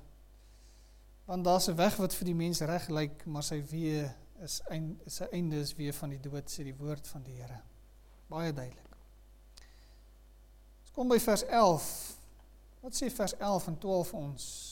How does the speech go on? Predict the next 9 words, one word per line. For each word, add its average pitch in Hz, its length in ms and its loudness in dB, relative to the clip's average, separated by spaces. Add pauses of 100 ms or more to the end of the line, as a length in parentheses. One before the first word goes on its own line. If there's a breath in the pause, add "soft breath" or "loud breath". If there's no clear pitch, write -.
(1080 soft breath)
Daarop 240 380 10
het 240 80 6
die 202 200 6
Here 226 140 10
aan 202 260 4
Moses 220 380 4
gesê, 156 540 2 (1800 soft breath)
"Hoe 214 160 6
lank 240 440 10